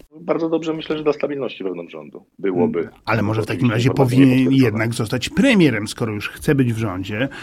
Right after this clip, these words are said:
Speaker 2: to jako lider obozu Zjednoczonej Prawicy, jak to nazywacie, powinien być
Speaker 1: Mhm.
Speaker 2: premierem. Bo jaka to będzie sytuacja? Y, na posiedzeniu rządu, y, mm,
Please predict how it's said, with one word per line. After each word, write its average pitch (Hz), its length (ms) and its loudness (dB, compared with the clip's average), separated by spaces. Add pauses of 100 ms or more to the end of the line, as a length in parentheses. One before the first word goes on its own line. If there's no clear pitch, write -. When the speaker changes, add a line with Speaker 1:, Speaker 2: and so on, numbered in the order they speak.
(220)
Speaker 2:
to - 80 -8
jako 101 280 -6
lider 135 400 6
obozu 117 480 0
Zjednoczonej 113 540 0
Prawicy, 101 380 -8
jak 101 140 -6
to 117 120 -6 (160)
nazywacie, 120 800 -2 (320)
powinien 104 360 -6
być 113 100 -8
Speaker 1:
Mhm. 160 160 -10
Speaker 2:
premierem. 170 460 2 (260)
Bo 147 60 2
jaka 180 180 4
to 151 60 4
będzie 127 200 0
sytuacja? 117 540 -4
Y, 123 380 -4
na 120 140 -2
posiedzeniu 131 500 2
rządu, 131 540 4 (360)
y, 120 40 -8
mm, 110 680 -4